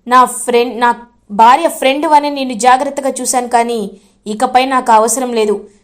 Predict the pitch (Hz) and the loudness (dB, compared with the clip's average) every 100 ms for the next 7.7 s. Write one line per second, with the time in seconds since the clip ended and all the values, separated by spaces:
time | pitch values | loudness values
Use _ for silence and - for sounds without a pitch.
0 | - 214 233 233 240 269 - 226 214 226 | -10 -6 -4 -2 -4 -4 -2 -2 -2 2
1 | 262 247 220 - 226 226 - 226 220 214 | 2 2 -4 -4 -2 -2 -4 -4 -4 -8
2 | 190 - _ _ 320 427 427 392 330 320 | -10 -12 _ _ -4 -4 0 0 0 -2
3 | 339 349 285 262 _ - 254 320 269 269 | 2 2 2 -2 _ -6 0 0 0 -2
4 | 214 254 294 285 277 269 277 240 262 302 | 0 2 4 4 4 2 0 2 4 2
5 | 330 302 320 302 277 311 320 208 - _ | 2 2 0 2 2 4 2 0 -4 _
6 | _ 208 277 415 480 320 359 403 381 320 | _ 0 2 4 4 2 2 0 0 0
7 | 285 269 277 240 247 302 440 | 0 -4 -4 -6 -4 -4 -4